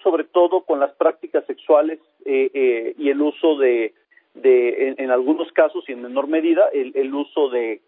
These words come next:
de consumo de drogas, ¿no? Que se, que, que se concentran sobre todo, este, eso, sobre todo el tema de prácticas sexuales de riesgo, en, en lo cual puede haber transmisión sexual, eh, en, en varones, ¿no? Y destacando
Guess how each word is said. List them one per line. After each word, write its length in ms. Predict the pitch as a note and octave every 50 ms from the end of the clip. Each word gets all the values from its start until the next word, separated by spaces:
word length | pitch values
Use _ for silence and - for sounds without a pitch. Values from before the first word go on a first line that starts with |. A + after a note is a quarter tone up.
| _ _
de 140 | B2+ B2+ -
consumo 460 | - C#3 B2 - - D3 C#3 C#3+ C#3
de 100 | C3 B2
drogas, 400 | B2 B2 A#2+ A2+ G#2+ A#2 A2+ A2+
¿no? 220 | C#3 D#3 F#3 -
Que 140 | - - -
se, 300 | - C3+ A#2+ A#2 A2+ - _ _ _
que, 440 | - B2+ A#2 A2+ A#2 A#2 - - - - - - - - - _ _ _ -
que 160 | C3+ B2+ B2
se 160 | - C#3 C3
concentran 580 | - B2+ C3 C3 - - D3+ D3+ - D#3+ D#3+ D#3
sobre 280 | - C#3+ A#2+ A#2+ B2
todo, 480 | - - C#3+ C#3 C#3 D3 C#3+ C#3 - -
este, 760 | C3+ C3 A#2+ - _ _ - C3 B2 - - - - C#3+ C3+
eso, 300 | C3 - - D3+ C3+ C3 - -
sobre 180 | D3+ D3+ D3+
todo 160 | D3+ G#3 G#3
el 100 | F3 D3+
tema 240 | - F#3 F3+ F3+ F3
de 100 | E3 D3
prácticas 580 | - _ _ E3 D#3 D3+ - - D#3 - D3+ -
sexuales 520 | - C3+ - _ D3 C#3 C#3 D3 D3 C#3
de 120 | C3 C#3 C#3
riesgo, 720 | - C#3+ D#3 D#3+ F3+ F#3 F#3 E3+ D3+ C3 C3+ C3+ - -
en, 180 | B2+ C3 B2+ C3+
en 140 | C#3 C3 C3
lo 80 | A#2+ -
cual 200 | _ D3 D3 D3
puede 220 | - D#3+ D3+ D3 D3+
haber 180 | D3 C#3+ C#3+
transmisión 560 | - - D3+ D3 C#3+ D3 C#3+ - D#3 D3+ D3+
sexual, 420 | - E3+ E3+ _ - E3 D#3+ G#3 G#3 _ _ _ _ _ _ _ _ -
eh, 300 | C#3+ C3+ C3+ C3 C#3 -
en, 220 | - C#3+ C#3 D3 -
en 160 | - D3+ C#3+
varones, 500 | C3+ C3 B2+ B2 A#2+ A#2+ A#2+ A#2 A#2+ A#2+ B2+
¿no? 200 | D3+ F3+ G3+ - -
Y 80 | F3 D#3+
destacando 800 | C#3+ D3 - - D3+ C3+ - _ E3 D3+ D3+ D#3+ E3 E3 E3+